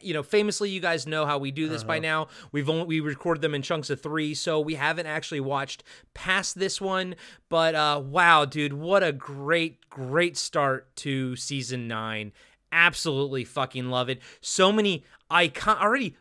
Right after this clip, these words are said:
Speaker 1: three iconic episodes right out of the goddamn gate. Again, like we said last episode, I am weirdly scared that this could be my favorite <laughs> season of all time.
Speaker 2: Yeah, I'm a little bit worried as well. Um, I, I can't, I can't believe it.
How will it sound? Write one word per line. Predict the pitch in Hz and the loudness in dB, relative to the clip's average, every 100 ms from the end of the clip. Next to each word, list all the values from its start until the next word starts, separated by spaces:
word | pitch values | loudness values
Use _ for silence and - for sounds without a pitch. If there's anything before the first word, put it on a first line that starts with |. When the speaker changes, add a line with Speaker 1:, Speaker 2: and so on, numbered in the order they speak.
| _ | _
Speaker 1:
three | - 180 196 180 156 | -10 -2 0 0 -2
iconic | 135 151 143 170 175 170 - | -2 -4 -2 0 0 0 -2
episodes | 143 139 131 135 123 117 | -4 -4 -2 -2 -2 -6
right | 117 143 165 160 | -6 0 0 0
out | 139 139 | -2 -2
of | 123 | -4
the | 117 | -4
goddamn | 127 127 117 120 117 | 0 0 0 -4 -6
gate. | 110 120 117 123 - _ | -4 -4 -4 -6 -12 _
Again, | 131 202 233 165 | 0 2 4 0
like | 147 139 | -2 -4
we | |
said | 165 165 | -4 -6
last | 139 156 160 | -2 -4 -2
episode, | 208 202 170 151 131 120 - _ - | -2 -2 -2 0 0 -2 -10 _ -2
I | 143 | 2
am | 170 156 147 143 | 2 2 -2 -4
weirdly | 156 226 294 285 247 | -2 0 0 -2 -4
scared | - 262 254 190 143 143 131 | -2 0 2 4 2 0 -2
that | 156 | 0
this | 165 - | -2 -2
could | 220 165 | -2 0
be | 180 | 0
my | 170 | 0
favorite | 143 147 143 | 2 0 0
<laughs> | |
season | 143 135 131 | -4 -6 -6
of | 123 | -4
all | 117 107 | -4 -4
time. | 113 90 92 _ _ _ _ _ | -8 -10 -18 _ _ _ _ _
Speaker 2:
Yeah, | 135 147 175 170 170 | 0 6 10 10 8
I'm | 156 185 | 6 4
a | 214 | 2
little | 175 202 208 | 2 2 2
bit | 202 143 | 0 0
worried | 156 175 | 2 2
as | 165 131 117 | 2 -2 -4
well. | 113 127 139 139 147 | 2 6 6 6 2
Um, | - 131 131 127 110 101 _ _ _ - | 0 4 4 2 -2 -12 _ _ _ -20
I, | - 139 | -20 -18
I | |
can't, | 131 165 165 | -16 -12 -12
I | - | -12
can't | 123 175 131 | -10 -8 -6
believe | 127 147 190 | -6 -6 -6
it. | 135 | -12